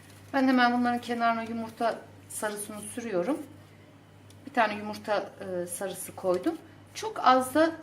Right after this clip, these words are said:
sıvı yağ koydum içine. Siz de öyle yapabilirsiniz. Sade de yapabilirsiniz. Sade yumurta sarısı da sürebilirsiniz. Şöyle yapacağız. Şöyle yapalım.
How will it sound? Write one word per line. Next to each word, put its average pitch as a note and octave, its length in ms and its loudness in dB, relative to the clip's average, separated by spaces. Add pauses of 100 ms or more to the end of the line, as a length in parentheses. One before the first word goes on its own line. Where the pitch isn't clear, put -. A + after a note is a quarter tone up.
(100)
sıvı C4 340 2
yağ F3 280 6
koydum E3 400 -2 (140)
içine. F#3+ 440 -4 (1600)
Siz - 200 -14
de A3 60 -2
öyle G3 140 -2
yapabilirsiniz. F3 800 -2
Sade A3+ 380 4
de E3+ 60 -2
yapabilirsiniz. D#3 1040 -6 (1500)
Sade F#3 220 -2
yumurta F3+ 300 -8
sarısı - 380 -6
da D#3+ 60 -12 (340)
sürebilirsiniz. - 960 -14 (1080)
Şöyle E3 340 -10
yapacağız. F3+ 680 -12 (1600)
Şöyle - 300 -20
yapalım. - 480 -18